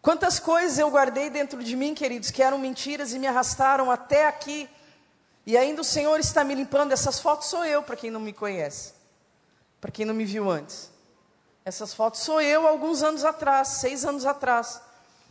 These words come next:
Quantas mentiras eu trouxe dentro da minha vida, queridos, e não tive oportunidade de, de compartilhar. Eu me,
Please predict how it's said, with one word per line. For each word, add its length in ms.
Quantas 320
mentiras 520
eu 140
trouxe 340
dentro 260
da 120
minha 160
vida, 340
queridos, 460
e 80
não 160
tive 280
oportunidade 880
de, 220
de 120
compartilhar. 880
Eu 300
me, 680